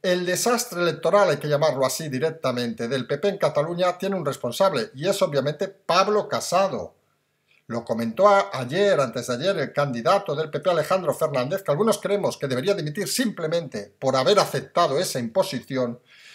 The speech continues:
que iban bien, hasta que las últimas semanas empezaron a ir mal, justo cuando apareció Pablo Casado. Alejandro Fernández, si hubieras escuchado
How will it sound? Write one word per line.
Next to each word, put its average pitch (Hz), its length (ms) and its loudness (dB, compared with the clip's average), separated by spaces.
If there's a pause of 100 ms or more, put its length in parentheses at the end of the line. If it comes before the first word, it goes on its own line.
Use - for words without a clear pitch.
(200)
que 196 120 -4
iban 233 200 4
bien, 202 400 0 (460)
hasta 135 360 -4
que 147 380 -2
las 131 220 -6
últimas 202 320 0
semanas 190 400 0
empezaron 156 480 0
a 151 40 2
ir 139 120 2
mal, 185 260 2
justo 240 560 -2
cuando 151 220 0
apareció 143 400 -2
Pablo 131 280 0
Casado. 90 520 -6 (340)
Alejandro 214 400 4
Fernández, 135 540 0
si 151 100 -8
hubieras 208 440 4
escuchado 147 880 0